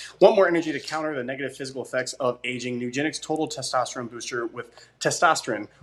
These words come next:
will help turn back the clock, re-energize your workouts, get you better results at the gym, and help you look and feel like the man you really want to be. Get it right now. If you text college to two three one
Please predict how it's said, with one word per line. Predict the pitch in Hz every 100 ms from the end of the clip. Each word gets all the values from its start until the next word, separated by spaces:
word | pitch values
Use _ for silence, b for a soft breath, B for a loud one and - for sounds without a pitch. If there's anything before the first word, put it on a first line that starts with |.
| -
will | 127
help | - 175 185 -
turn | - 156 165
back | 143 131
the | -
clock, | 127 120 110 113
re-energize | 147 220 175 147 135 120
your | 113 113
workouts, | 113 107 -
get | 135 147 - _ _
you | - 170
better | 131 208 214 208
results | 185 131 127 123 - - - -
at | 131 -
the | 131
gym, | 117 110
and | 104
help | 98 160 -
you | 113
look | 139 160 -
and | 107
feel | - - 127
like | 117 110
the | 92
man | 101 113 110
you | 104
really | 104 113
want | 101 104 -
to | - 117 101
be. | 98 104 95 87 B B B B B B _ _ _ 127
Get | 139 147
it | 160 -
right | 120 120 165
now. | - 113 117 -
If | 156
you | 156 131
text | - - 220 - - -
college | - - 226 127 92 - - -
to | 135
two | - 208 226
three | 220 214 208
one | 180 151 151 151